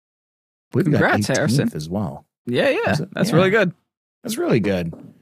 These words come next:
Speaker 2: Almost top s-, uh, bubbled out of s-, uh, top sixteen. G G. <laughs> Bubbled out of C P. No, Harrison. <laughs> I know the field. Don't worry. It's all I've ever done.
Speaker 1: It's really interesting to see mid-season showdowns 'cause then you'll see, you'll see, like,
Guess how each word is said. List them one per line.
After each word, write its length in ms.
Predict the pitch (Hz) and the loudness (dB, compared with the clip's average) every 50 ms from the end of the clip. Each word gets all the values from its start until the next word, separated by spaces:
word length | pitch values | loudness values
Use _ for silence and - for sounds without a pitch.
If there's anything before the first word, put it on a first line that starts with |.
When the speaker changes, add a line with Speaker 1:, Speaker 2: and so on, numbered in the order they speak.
| _ _ - _ _ _ - | _ _ -20 _ _ _ -2
Speaker 2:
Almost 360 | - 139 165 196 202 190 - | 0 2 4 6 4 4 4
top 160 | - 208 185 180 | 2 0 0 0
s-, 100 | - 180 | 0 2
uh, 120 | - 180 170 | 4 4 4
bubbled 360 | 147 139 151 151 151 156 147 | 6 6 6 6 6 6 4
out 120 | 151 147 | 6 6
of 180 | 143 139 135 135 | 6 4 2 0
s-, 180 | - - - - _ _ - | -4 -10 -12 -14 _ _ -4
uh, 120 | 123 110 | -4 -2
top 220 | - - 147 139 139 | -2 0 -2 -2 -2
sixteen. 380 | - 139 131 - - 135 127 131 | -2 -4 -4 -2 -2 0 0 0
G 120 | 131 135 | 0 0
G. 240 | 135 127 143 - - _ _ _ | 0 0 0 -2 -2 _ _ _
<laughs> 280 | - 311 339 359 339 220 - - - - - - | -10 -6 -2 0 0 0 -2 -4 -10 -6 0 2
Bubbled 240 | 277 208 233 247 262 | 4 4 4 6 4
out 80 | 247 240 | 4 4
of 60 | 214 | 4
C 180 | - 254 247 214 | 2 2 0 2
P. 260 | - 247 247 254 247 | 2 2 4 4 4
No, 220 | 220 254 262 254 | 6 6 6 6
Harrison. 640 | 247 254 254 247 254 - - 233 226 233 - - - | 6 6 4 4 2 2 2 0 0 0 -2 -6 -4
<laughs> 60 | - 214 - - 262 - 147 147 170 151 - _ _ - - - - - - - _ _ _ _ - 185 - - | -4 -4 -4 -4 -2 0 0 2 0 -2 -2 _ _ -20 -20 -20 -20 -20 -20 -20 _ _ _ _ -20 -20 -10 -4
I 80 | - 147 | 0 2
know 120 | 156 156 147 | 4 4 4
the 80 | 143 | 2
field. 240 | 139 - 147 135 123 | 2 2 0 0 2
Don't 160 | 127 123 117 | 2 0 0
worry. 260 | 113 101 104 101 120 131 _ _ _ _ _ _ _ _ _ _ _ _ _ _ _ - | 0 0 -2 -2 -4 -6 _ _ _ _ _ _ _ _ _ _ _ _ _ _ _ -8
It's 80 | - - | -2 0
all 140 | 139 127 | 2 2
I've 80 | 131 139 | 2 2
ever 240 | 143 151 139 131 113 | 2 0 0 -2 -2
done. 340 | 92 76 78 147 131 - _ _ _ _ _ _ _ _ _ _ _ - | -4 -2 -2 -4 -4 -6 _ _ _ _ _ _ _ _ _ _ _ 2
Speaker 1:
It's 360 | - 160 160 160 - - - | 2 2 4 2 0 -2 -2
really 400 | - 131 127 160 202 240 233 208 | 0 2 4 4 6 6 6 4
interesting 400 | 160 151 147 156 143 - 139 120 | 4 4 4 2 2 2 2 2
to 80 | 110 110 | 2 2
see 160 | - - 120 | 2 2 4
mid-season 500 | 110 107 107 104 95 - 110 98 90 104 | 4 4 4 2 2 2 0 2 2 0
showdowns 420 | 98 - 98 92 85 87 87 87 - | 0 0 0 0 0 0 -2 -2 -4
'cause 120 | - 107 | -4 -2
then 140 | 107 131 160 | 0 2 4
you'll 120 | 175 175 175 | 4 2 2
see, 500 | 170 - - 175 185 190 196 190 175 - | 0 0 0 2 2 2 2 2 0 -2
you'll 200 | - 147 165 175 | 0 2 2 2
see, 280 | 170 - 247 262 311 302 | 2 2 0 2 2 4
like, 300 | 185 131 113 104 - | 4 4 4 2 0